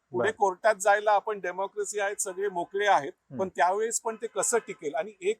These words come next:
Speaker 1: चान्स आहे की जर क्युरेटिव्ह मध्ये ओपन कोर्टात सुनावणी जरी त्यांनी ठरवली, आणि एखाद्या वेळेस ते ठरवण्याची शक्यता आहे, कारण मागच्या वेळेस normally क्युरेटिव्ह एकदाच बसतात आणि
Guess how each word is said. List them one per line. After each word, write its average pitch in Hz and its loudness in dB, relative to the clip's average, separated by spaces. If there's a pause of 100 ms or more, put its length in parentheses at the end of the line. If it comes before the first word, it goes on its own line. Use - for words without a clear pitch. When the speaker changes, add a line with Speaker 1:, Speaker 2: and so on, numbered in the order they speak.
Speaker 1:
चान्स 196 -4
आहे 160 -2
की 175 -16
जर 165 -8
क्युरेटिव्ह 185 -8
मध्ये 185 -6
ओपन 190 -10
कोर्टात 185 -6
सुनावणी 170 -6
जरी 165 -12
त्यांनी 190 -10
ठरवली, 175 0 (400)
आणि 170 -6
एखाद्या 185 -6
वेळेस 202 -4
ते 214 -6
ठरवण्याची 180 -10
शक्यता 180 -4
आहे, 180 -4
कारण 190 -12
मागच्या 156 -4
वेळेस 190 -4 (280)
normally 170 0
क्युरेटिव्ह 190 -12
एकदाच 156 0
बसतात 190 2
आणि 202 -4